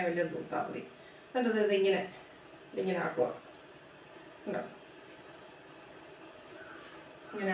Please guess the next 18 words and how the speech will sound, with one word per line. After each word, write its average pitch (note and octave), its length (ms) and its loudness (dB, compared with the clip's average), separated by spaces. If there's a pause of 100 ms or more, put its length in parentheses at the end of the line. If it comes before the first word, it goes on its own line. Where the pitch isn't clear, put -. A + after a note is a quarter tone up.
ആക്കിയിട്ട് F#3 420 4 (460)
ഇതിനകത്തോട്ട് G#3+ 480 10
ഈ G3+ 260 2 (800)
കുഴച്ച് A#3+ 280 12
വെച്ചിരിക്കുന്ന A3 500 8
അവലും G#3 520 10
തേങ്ങയും G3+ 680 8
ശർക്കരയും G3 560 6
എല്ലാം F3+ 160 6
കൂടി F3+ 120 2
ഇങ്ങനെ F3+ 280 2
വാരി E3+ 260 6
വെക്കുക. - 240 0 (1160)
നമ്മുടെ C4+ 200 10
ആവശ്യത്തിന് G3+ 540 8 (320)
നിറച്ച് G#3 440 6
മധുരം G3 380 8
വേണ്ടിയവർക്ക് G#3 400 8